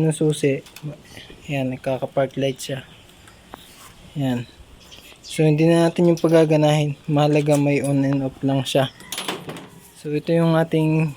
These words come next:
tatanggalin na natin yung dalawang to. Yan na lang yung magiging connection niya, apa.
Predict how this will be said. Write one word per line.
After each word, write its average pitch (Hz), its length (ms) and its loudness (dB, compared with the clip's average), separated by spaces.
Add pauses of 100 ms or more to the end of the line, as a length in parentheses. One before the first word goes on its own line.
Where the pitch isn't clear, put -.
(120)
tatanggalin 147 560 2
na 147 160 2
natin 147 240 -2
yung 143 160 0
dalawang 139 320 0
to. 117 160 -6 (400)
Yan 151 160 2
na 143 80 2
lang 143 160 2
yung 139 80 2
magiging 135 640 0
connection 139 400 -2
niya, 135 160 -2
apa. 131 400 -2